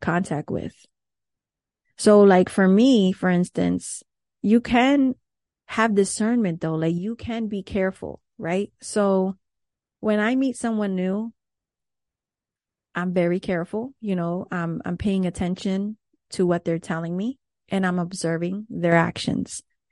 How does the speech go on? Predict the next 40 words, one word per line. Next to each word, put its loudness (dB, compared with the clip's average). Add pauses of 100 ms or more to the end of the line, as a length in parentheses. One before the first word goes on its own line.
(120)
And 4
I'm 6
not 6
doing 8
it 4
in 4
a 6
way 6
where 4
I'm 0
expecting -2
them 4
to 2
do 6
something 0
bad. 0 (420)
No, 4
I'm 4
just, 0 (540)
you -2
know, 4
you, 2
you -2
just 0
have -6
to -2
pay 0
attention, -2
all -4
right? -6
So -2
if 0
they 0
tell -4
me 0
they're 0
gonna -4
show -6
up -4
somewhere -6